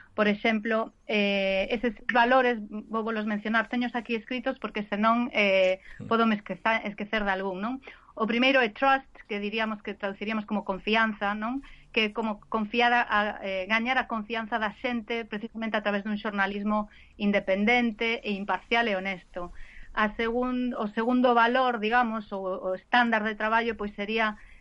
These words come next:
Speaker 1: eh, o respeto pola audiencia, polo público, entender cales son as necesidades dese público e adaptarse a elas conforme cambian.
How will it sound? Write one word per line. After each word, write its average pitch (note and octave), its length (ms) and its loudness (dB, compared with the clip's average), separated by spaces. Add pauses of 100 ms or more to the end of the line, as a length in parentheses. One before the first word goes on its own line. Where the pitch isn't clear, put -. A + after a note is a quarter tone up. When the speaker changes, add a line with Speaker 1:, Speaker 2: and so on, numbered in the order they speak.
(140)
Speaker 1:
eh, G#3 160 0
o G3 80 2
respeto G#3+ 480 0
pola G#3+ 240 2
audiencia, A#3 480 0
polo G3 240 -6
público, A#3 560 -2
entender G#3 480 2
cales A3 240 0
son G#3+ 160 -2
as G#3 80 -2
necesidades G#3+ 560 0
dese G#3 240 -4
público A#3 640 0
e A3+ 240 4
adaptarse G#3 640 2
a G3+ 80 2
elas G#3 320 0
conforme F#3+ 480 -8
cambian. G#3 480 0